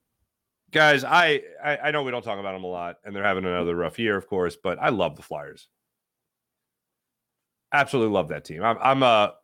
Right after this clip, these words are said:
Leclaire, Lindros era, Eric Desjardins era. Like,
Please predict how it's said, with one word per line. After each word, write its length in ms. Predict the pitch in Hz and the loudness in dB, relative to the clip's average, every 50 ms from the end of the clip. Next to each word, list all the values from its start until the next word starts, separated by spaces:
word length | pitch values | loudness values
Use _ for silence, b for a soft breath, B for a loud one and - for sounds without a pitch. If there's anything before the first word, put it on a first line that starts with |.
| _ _ _ _ _ _ _ _ _ - | _ _ _ _ _ _ _ _ _ -4
Leclaire, 500 | 110 113 - - 160 170 165 165 160 156 | -4 -4 -2 0 2 4 4 6 6 4
Lindros 840 | 147 135 139 143 147 131 117 139 131 127 127 123 - - - - - - | 4 2 0 -2 -2 0 0 2 4 4 2 2 -2 -8 -14 -14 -8 -4
era, 540 | 127 127 127 123 123 120 120 120 120 113 - | -2 0 0 2 2 2 2 2 0 0 0
Eric 380 | 120 139 139 135 131 - - | 0 2 2 2 0 0 -2
Desjardins 1040 | - 135 135 135 117 113 131 120 120 110 - 123 120 120 117 117 113 113 110 110 110 - | -4 -2 -2 -2 -2 -2 -2 -2 -2 -2 -2 0 2 2 2 2 2 0 -2 -4 -8 -4
era. 560 | - 113 113 110 113 113 110 107 107 107 104 | -2 0 0 2 0 0 0 -2 -2 -4 -4
Like, 360 | 107 107 101 95 90 - | -4 -6 -6 -6 -8 -10